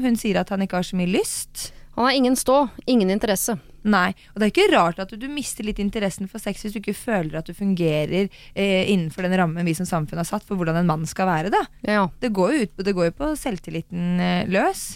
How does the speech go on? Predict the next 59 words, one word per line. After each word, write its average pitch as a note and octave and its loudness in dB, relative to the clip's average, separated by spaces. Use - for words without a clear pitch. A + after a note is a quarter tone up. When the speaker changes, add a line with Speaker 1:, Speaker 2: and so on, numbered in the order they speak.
Speaker 2:
Ja. G#3 4
Speaker 1:
Eh, G#3 0
og A3 4
så A#3+ -16
kan B3 -6
man A3+ -4
jo A#3 -6
tenke, G#3+ -4
ja, C4 0
skal B3 -6
man A3+ 0
bare G#3 0
kjøre F3+ -2
på F3 -4
med F3 0
Viagra, E3+ 0
da? D4 2
Da B3 2
blir A#3 2
det G#3+ 2
veldig F#3+ -2
sånn, F#3 0
eh, F#3 0
i-, - -8
kjemisk D#3+ -4
sex, - -8
spør C4 -2
du C4 -2
meg, A3 2
da. D#4 2
For B3 -2
det B3 4
Speaker 2:
Ja. - 2
Speaker 1:
hjelper E3+ -8
jo - -12
ikke G3 -10
at D4 -12
du B3+ -2
har G3 2
ståpikk E3+ -8
hvis, G3+ -4
eh, F#3 4
hvis F#3+ -6
du G3+ -4
ikke E3+ -2
har D#3+ 2
lyst, - -2
eller F#3 -4
ikke - -8
kjenner E3+ -4
at - -20
du, - -10
at - -2
du - -4
er E3 0
kåt, F3+ 0
rett D4 -4
og D#4+ -4
slett. - -4